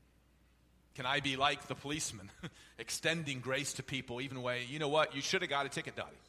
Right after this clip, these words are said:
You should have gotten a ticket. Uh, just to, just so you know, you already knew that, sorry. I didn't want to make you feel bad, but, uh,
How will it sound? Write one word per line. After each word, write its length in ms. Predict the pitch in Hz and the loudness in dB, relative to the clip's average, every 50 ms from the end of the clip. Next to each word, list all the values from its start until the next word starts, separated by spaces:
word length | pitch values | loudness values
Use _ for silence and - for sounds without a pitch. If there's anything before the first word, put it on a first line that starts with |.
| - - - | -20 -18 -8
You 160 | - 127 135 | -4 -4 -2
should 560 | 123 - - - 147 143 151 160 165 151 107 98 101 | -2 -2 -2 2 4 6 6 6 4 0 -2 -8 -8
have 120 | 101 - | -10 -4
gotten 220 | - 113 98 95 107 | -2 -2 -2 -2 -4
a 60 | - | -6
ticket. 260 | - 143 - - - - - - - - _ - - - - - - - - - - - - - - - - - - - - - - - - - | -6 -8 -8 -10 -18 -20 -20 -20 -20 -20 _ -20 -20 -20 -20 -20 -20 -20 -20 -20 -20 -20 -20 -20 -20 -20 -20 -20 -20 -20 -20 -20 -20 -20 -18 -16
Uh, 60 | - - 113 117 | -16 -14 -10 -6
just 180 | 143 139 - | -6 -6 -2
to, 80 | - 131 | -2 -2
just 240 | - - 190 185 - | 0 2 4 6 8
so 80 | - | 8
you 100 | 139 131 | 6 6
know, 60 | 135 - | 2 2
you 100 | 160 190 | 6 6
already 160 | 185 160 127 | 6 6 4
knew 120 | 123 113 101 | 2 0 -2
that, 140 | 101 101 | -2 -2
sorry. 200 | - - 120 110 | 0 0 2 2
I 60 | 113 139 | 4 2
didn't 80 | 156 | 4
want 140 | 147 151 143 | 4 4 4
to 40 | 151 | 4
make 80 | 156 | 0
you 60 | - 131 | 0 0
feel 140 | 143 135 | 0 2
bad, 260 | 127 143 139 131 113 113 117 | 4 4 4 4 2 2 0
but, 200 | 127 120 - - - - - - | -2 -2 -2 -6 -10 -10 -4 4
uh, 180 | 147 147 180 | 6 6 6